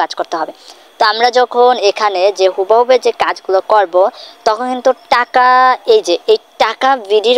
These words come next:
উপরেই, মানে যে টাস্ক বিডির উপরে কিন্তু ক্লিক করবেন আর এখানে ওঠানামা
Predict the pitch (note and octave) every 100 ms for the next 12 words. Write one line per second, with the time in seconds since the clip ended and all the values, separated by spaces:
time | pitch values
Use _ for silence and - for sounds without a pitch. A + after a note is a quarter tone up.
0 | A#3+ B3+ B3 D#4 G#3 A3 - - _ -
1 | - A#3 A#3 - G3 G3+ G3+ A3+ C4+ C#4
2 | C4 B3 G#3 G3+ G#3+ A3 A3 F#3 - G#3
3 | B3 A#3 G3 F#3+ E3+